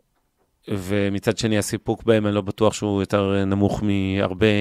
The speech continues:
מקצועות אחרים, שאנשים אולי עושים הרבה יותר כסף, אה,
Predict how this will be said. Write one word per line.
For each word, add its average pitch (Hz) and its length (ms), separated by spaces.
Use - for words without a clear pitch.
מקצועות 98 480
אחרים, 104 480
שאנשים 98 360
אולי 104 120
עושים 101 260
הרבה 101 140
יותר 104 160
כסף, 127 640
אה, 117 60